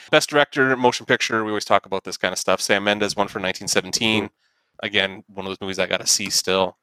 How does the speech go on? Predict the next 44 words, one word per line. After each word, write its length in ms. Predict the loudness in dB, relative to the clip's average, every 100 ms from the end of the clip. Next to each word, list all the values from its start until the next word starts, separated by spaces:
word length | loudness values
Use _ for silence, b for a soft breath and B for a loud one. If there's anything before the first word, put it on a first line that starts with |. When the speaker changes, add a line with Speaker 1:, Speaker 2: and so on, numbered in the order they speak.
| -14
Speaker 1:
Uh, 220 | -14 -4
best 220 | 2 2 2
screenplay, 500 | -2 2 4 6 4
Once 200 | 0 -2
Upon 140 | -2
a 20 |
Time 220 | 0 -4 -2
in 60 |
Hollywood. 480 | 2 2 2 -4 -4
Quentin 180 | -8 -8 -10 -12
Tarantino 280 | -14 -16 -10
picked 200 | -8 0
that 180 | 2 2
one 120 | 0
up. 200 | 0 -2 -6
And 380 | -2 -2 -2 -6
then 240 | -6 -6
the 120 | -6
best 240 | 2 2 2
animated 360 | 0 2 2 0
motion 280 | -8 -10 -4
picture, 420 | -4 0 -2 -2 _ b b b b b
surprisingly, 840 | -6 2 2 2 -2 0 0 0
Missing 340 | 0 2 4 4
Link 220 | 4 0
won. 360 | -2 -2 -4 -14 -4
Although, 340 | 2 2 2 -4 _ -4
I 60 | -2
don't 100 | 0
see 140 | -2
Spider-Verse 480 | 2 4 2 0 -6
in 60 |
here. 100 | -4
Did 60 | 2
that 120 | 2
get 120 | 2
nominated 380 | 0 0 -2 -4
last 420 | -2 -2 -2 -6
year? 100 | -12
Speaker 2:
That 180 | 0 6
would've 140 | 6 4
been 120 | -2
last 240 | -4 -4
year, 160 | -4